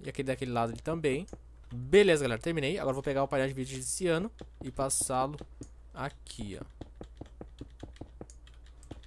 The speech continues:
Boa, olha só como que tá ficando, galera, muito massa.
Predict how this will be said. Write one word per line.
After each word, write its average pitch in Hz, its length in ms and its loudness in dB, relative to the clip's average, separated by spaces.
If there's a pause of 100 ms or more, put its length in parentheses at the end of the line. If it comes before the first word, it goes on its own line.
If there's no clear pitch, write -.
(1700)
Boa, 123 640 6
olha 107 200 0
só 147 240 4
como 165 220 -2
que 160 60 -12
tá 165 140 0
ficando, 147 440 0
galera, 117 280 2
muito 139 260 -4
massa. 110 380 -4